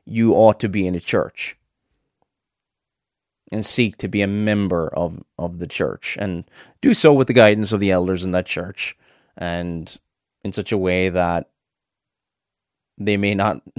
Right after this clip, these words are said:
<laughs> have you join immediately 'cause they want to get to know you first, and that's, there's good reasons for that, by the way. They want to know if you have, if you're,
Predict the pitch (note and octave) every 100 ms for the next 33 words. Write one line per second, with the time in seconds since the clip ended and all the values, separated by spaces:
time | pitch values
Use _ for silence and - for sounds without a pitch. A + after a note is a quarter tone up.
0 | A#2+ B2 - C3 B2 A2+ A2+ G#2 A2+ G#2+
1 | A2 G#2+ G2+ B2+ C#3 B2 F#2+ F2 F2+ G2+
2 | A#2+ G#2+ A#2 - C3+ C#3 - - E2+ F2
3 | - - G#2+ - - - - G#2 G#2 A#2
4 | B2 C3 C3+ D3 E3+ C#3+ B2 A#2 C#3+ A#2+
5 | A#2 A#2 G2 F#2+ C3+ _ _ _ _ _
6 | - F#2 F#2 G#2+ G#2 B2 C3+ G#2 G#2+ A2+
7 | A2+ - A#2 A2 A2+ F#2+ F#2 - A2 D3
8 | D#3+